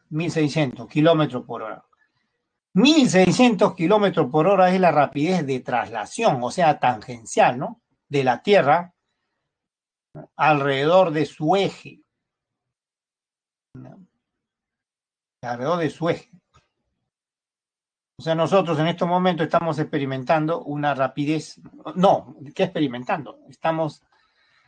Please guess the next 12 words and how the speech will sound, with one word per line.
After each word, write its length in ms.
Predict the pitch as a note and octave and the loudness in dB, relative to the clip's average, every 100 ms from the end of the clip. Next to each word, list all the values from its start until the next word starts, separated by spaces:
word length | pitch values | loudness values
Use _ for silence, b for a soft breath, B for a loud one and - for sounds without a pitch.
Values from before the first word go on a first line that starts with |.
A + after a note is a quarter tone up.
| _ _ _ _ _ _ _ _ B2+ | _ _ _ _ _ _ _ _ -14
eh, 580 | B2 A#2+ A#2+ B2 - - _ - - - | -12 -12 -12 -14 -16 -20 _ -20 -20 -12
sometidos 540 | - C3 B2 F#3+ E3+ | -2 0 2 6 6
a 40 | E3+ | 6
esa 120 | E3+ | 6
rapidez 600 | F3 F3 G#3 G#3 F#3 - _ | 4 2 4 4 2 -6 _
sin 460 | - - G#3 G3+ F3+ | -20 -8 -6 -2 2
darnos 300 | E3 E3 D#3 | 2 2 -2
cuenta, 260 | G3 C#3 | -4 -4
es 80 | C3+ | -6
decir, 140 | D#3 | -6
inconscientemente, 800 | C3+ B2 B2 D#3 C#3 D#3 B2+ A#2 | -6 -8 -8 -8 -6 -6 -8 -10
¿no? 240 | C3+ F#3 | -16 -18